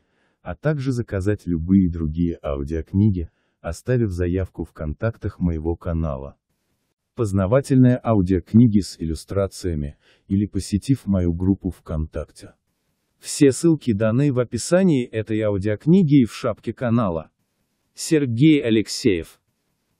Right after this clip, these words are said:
Джон Рональд Руэлл Толкин. Я не склонен вдаваться в биографические детали.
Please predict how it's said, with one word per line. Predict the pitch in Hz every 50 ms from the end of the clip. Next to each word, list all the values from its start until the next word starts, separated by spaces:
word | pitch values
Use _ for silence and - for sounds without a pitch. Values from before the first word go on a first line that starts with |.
| _ _ _ _ _ _ _ _ -
Джон | 117 113 117 123 160 165 165 151
Рональд | 139 139 160 175 175 165 143 -
Руэлл | 151 143 139 135 131 123
Толкин. | - _ 160 156 147 135 - - 98 82 82 80 - _ _ _ _ _ _ _ _ _ _ _ _ _ _ _ _ _ _ _ _ _ _ _
Я | - 95 95 110 107
не | 110 113
склонен | 101 - - - 139 151 160 143 120 110
вдаваться | 98 90 104 104 101 135 156 151 - - 110
в | 92 85
биографические | 87 95 92 92 92 104 113 107 - 110 101 - 104 - - - - 107 101
детали. | 92 90 98 90 - 92 85 76 76 78 -